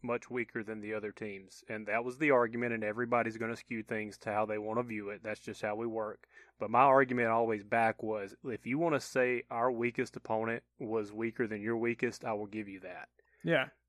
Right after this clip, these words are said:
Speaker 1: But
Speaker 2: I
Speaker 1: if
Speaker 2: mean,
Speaker 1: our
Speaker 2: combined
Speaker 1: strongest, go ahead.
Speaker 2: The combined, okay, so the twenty, uh, two thousand four team, the, the, you know, the, what they called the weak opponents were, uh, Louisiana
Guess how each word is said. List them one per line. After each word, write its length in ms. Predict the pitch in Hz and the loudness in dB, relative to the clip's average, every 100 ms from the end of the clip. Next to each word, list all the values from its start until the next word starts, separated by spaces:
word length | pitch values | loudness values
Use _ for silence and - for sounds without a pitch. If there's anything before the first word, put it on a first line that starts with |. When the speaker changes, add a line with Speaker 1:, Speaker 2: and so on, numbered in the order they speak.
| _ _ | _ _
Speaker 1:
But 60 | 131 | 6
Speaker 2:
I 60 | 185 | 8
Speaker 1:
if 40 | |
Speaker 2:
mean, 120 | 190 | 8
Speaker 1:
our 100 | 131 | 8
Speaker 2:
combined 300 | 190 185 190 | 8 8 8
Speaker 1:
strongest, 800 | 131 147 156 110 92 - - - - | 10 10 10 6 2 -6 -14 -18 -10
go 120 | - 104 | -4 -2
ahead. 180 | 95 - _ _ _ | -4 -12 _ _ _
Speaker 2:
The 80 | 165 | -2
combined, 440 | 160 165 196 233 170 | 2 6 8 8 6
okay, 200 | 151 147 | 4 2
so 300 | 160 147 147 | 2 0 0
the 100 | 151 | -4
twenty, 540 | - 185 185 175 156 - _ - | 0 4 4 4 0 -6 _ 2
uh, 120 | 156 | 2
two 180 | - 175 | 4 6
thousand 400 | 170 160 147 139 | 8 8 6 0
four 260 | 156 151 | 2 2
team, 460 | 139 143 135 131 131 _ _ - | 2 0 -2 -4 -6 _ _ -4
the, 160 | 151 147 | -4 -2
the, 260 | 147 143 - - | 0 0 -2 -12
you 140 | 139 | -8
know, 80 | 131 | -6
the, 280 | 127 127 127 143 | -4 -4 -4 -6
what 160 | 143 | -4
they 80 | 147 | -4
called 300 | 139 143 135 | 0 0 0
the 60 | 131 | -2
weak 260 | 147 147 | -4 -2
opponents 600 | 143 - 139 135 131 - | -2 0 -2 -4 -6 -8
were, 420 | 135 135 131 131 - _ - _ 151 | -6 -4 -4 -6 -10 _ -20 _ -2
uh, 340 | 139 135 135 | 0 0 -2
Louisiana 360 | 139 160 165 | 0 2 2